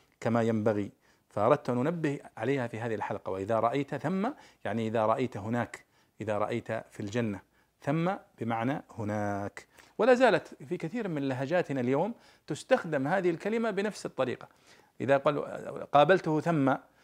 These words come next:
أو "رأيته ثمة"، أو "هل أنت ثم"، يعني "هل أنت هناك"، وهكذا.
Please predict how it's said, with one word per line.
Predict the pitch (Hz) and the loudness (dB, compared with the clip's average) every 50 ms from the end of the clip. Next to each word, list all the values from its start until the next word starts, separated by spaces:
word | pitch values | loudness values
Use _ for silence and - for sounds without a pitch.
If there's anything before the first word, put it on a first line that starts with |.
| _ _ _ - | _ _ _ 0
أو | 123 123 | 2 6
"رأيته | 135 147 170 175 165 160 - 151 147 135 | 6 6 6 6 2 2 2 0 0 0
ثمة"، | 117 151 156 147 135 131 123 117 - 123 - - _ _ _ _ - - - | 0 0 0 2 2 2 2 0 0 -4 -4 -4 _ _ _ _ -14 -4 2
أو | - 147 170 175 175 131 | 4 6 6 6 6 4
"هل | 139 143 139 135 117 135 160 - | 4 4 4 4 4 2 0 0
أنت | 185 190 175 - 165 | 0 -2 0 0 0
ثم"، | 127 170 175 180 180 185 226 302 - _ _ _ - - | 0 2 2 2 2 0 0 -2 -4 _ _ _ -4 -2
يعني | 113 117 120 | 0 0 0
"هل | 113 147 - | -2 -2 -2
أنت | 165 160 139 147 | -2 -2 -2 -2
هناك"، | 135 143 143 151 202 - - - | -2 0 0 -2 -2 -4 -8 -14
وهكذا. | - - 107 110 113 104 - 107 98 95 | -10 -8 -6 -6 -6 -6 -8 -10 -10 -12